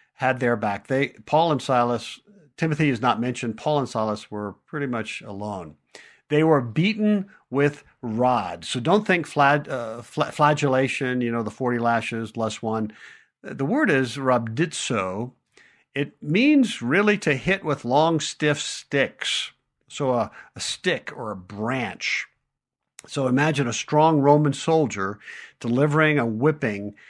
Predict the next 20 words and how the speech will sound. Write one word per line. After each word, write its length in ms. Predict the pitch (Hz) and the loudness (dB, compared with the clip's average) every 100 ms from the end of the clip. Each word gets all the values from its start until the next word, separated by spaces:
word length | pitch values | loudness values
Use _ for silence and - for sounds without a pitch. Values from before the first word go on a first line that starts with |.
| - _ | -20 _
this 220 | 135 120 | -6 -2
man 300 | 139 143 147 | 2 4 4
who 340 | 139 139 123 - _ _ _ - | 4 0 0 -6 _ _ _ -6
was 180 | 120 - _ | -6 -8 _
trained, 540 | - 160 208 139 98 - _ _ _ _ _ _ _ | -2 2 2 0 -6 -14 _ _ _ _ _ _ _
probably 540 | - 196 208 180 180 | 4 6 6 4 4
really 320 | 143 165 190 | 4 2 2
good 260 | 160 147 139 | 2 2 4
and 100 | 135 | 4
knew 140 | 147 | 4
how 220 | 139 131 131 | 4 4 4
to 100 | 123 | 4
mostly 640 | 117 131 - 135 123 123 | 2 0 -2 -2 0 0
intense, 720 | 113 110 - 123 110 - - - _ _ | -2 -4 -2 -4 -4 -8 -14 -16 _ _
who, 180 | 120 139 | -6 -6
who, 260 | 123 123 | -6 -8
to 140 | 117 131 | -6 -4
deliver 500 | 127 131 147 117 107 - _ _ _ _ _ _ - | 0 2 2 2 -4 -8 _ _ _ _ _ _ -4
and 160 | 139 | -2
inflict 540 | 123 113 139 127 - | -2 -2 0 -2 -4